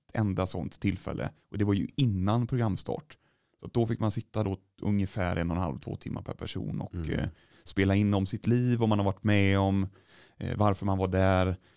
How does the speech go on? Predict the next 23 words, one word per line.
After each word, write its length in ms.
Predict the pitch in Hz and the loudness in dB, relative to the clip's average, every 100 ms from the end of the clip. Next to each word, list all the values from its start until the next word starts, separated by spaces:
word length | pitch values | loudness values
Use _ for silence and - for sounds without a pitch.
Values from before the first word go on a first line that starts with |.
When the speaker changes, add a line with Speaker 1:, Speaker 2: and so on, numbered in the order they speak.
| - - - - - _ _ _ | -20 -20 -20 -20 -20 _ _ _
Speaker 1:
sina 240 | - 120 117 | -2 0 0
största 320 | - - 104 | 0 0 0
farhågor, 1000 | - 113 107 101 107 101 98 104 101 95 - 120 | 2 4 4 4 4 2 2 2 2 0 -4 -8
eh, 400 | 113 78 80 - | -6 -6 -6 -6
det, 220 | 69 87 | -6 0
det 100 | 98 | 0
jobbigaste 640 | 101 107 104 98 92 101 | 2 2 2 2 0 0
man 60 | 95 | 0
har 60 | |
varit 140 | 92 95 | 0 0
med 240 | 92 90 | 2 2
om, 100 | 90 | -2
allt 200 | - - | -4 -6
det 80 | - | -6
här. 100 | 110 | -6
Så 120 | - | -8
att, 140 | - 95 | -10 -8
så 40 | |
att 80 | 98 | -2
det 100 | 107 | 0
skilde 440 | - 123 101 104 | 2 2 2 2
ju 60 | 107 | 2
mycket, 500 | 117 - - 87 | 2 -2 -8 -8